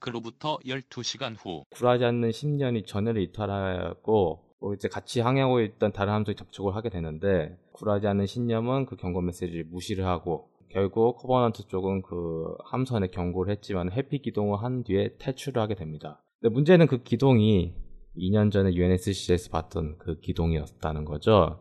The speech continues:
Speaker 2: 결국은 거기에 있던, 굴하지 않는 신념에 있던 모든 크루 멤버들이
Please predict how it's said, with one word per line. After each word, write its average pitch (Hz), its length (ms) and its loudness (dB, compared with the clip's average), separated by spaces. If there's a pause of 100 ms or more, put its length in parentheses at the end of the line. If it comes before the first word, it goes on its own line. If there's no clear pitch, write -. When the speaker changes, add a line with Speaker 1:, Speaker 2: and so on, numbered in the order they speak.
(160)
Speaker 2:
결국은 98 600 2 (280)
거기에 107 420 6
있던, 104 280 0
굴하지 107 320 4
않는 104 140 4
신념에 113 400 2
있던 98 220 2
모든 101 280 4
크루 135 260 0
멤버들이 92 800 2